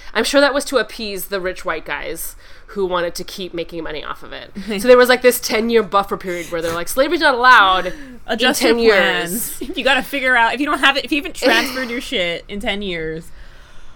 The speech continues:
Speaker 2: Oh,
Speaker 1: Yeah,
Speaker 2: man,
Speaker 1: exact-,
Speaker 2: that's a
Speaker 1: like,
Speaker 2: long
Speaker 1: kind of
Speaker 2: time.
Speaker 1: exactly. So in those ten years, of course,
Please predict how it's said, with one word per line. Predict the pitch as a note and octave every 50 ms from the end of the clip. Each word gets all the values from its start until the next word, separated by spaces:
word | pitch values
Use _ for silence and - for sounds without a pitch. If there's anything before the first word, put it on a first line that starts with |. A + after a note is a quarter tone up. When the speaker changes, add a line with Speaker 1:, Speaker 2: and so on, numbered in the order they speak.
| - - - - -
Speaker 2:
Oh, | - E4+ A#3+ A#3 A3 G#3 F#3 F3+
Speaker 1:
Yeah, | - -
Speaker 2:
man, | F3+ F3+ F3+ - F3+
Speaker 1:
exact-, | -
Speaker 2:
that's | C4+ C4 - -
a | - B3
Speaker 1:
like, | B3 D4 D4 C#4+
Speaker 2:
long | F#3+ G3+ G#3
Speaker 1:
kind | B3+ C#4 D4+
of | C#4+
Speaker 2:
time. | B3+ D4
Speaker 1:
exactly. | - - C#4 C4 D4 - - A#3 G3 F#3 F3+ - - - - - -
So | - - - D#4 D#4 E4
in | G#4 G#4+
those | G#4 F4+ F4 -
ten | - D4+ C4 C4+
years, | D#4+ F#4+ G#4 F#4+ D4
of | C#4 - -
course, | - G#3 G3 F#3+ F#3+ F#3+ - -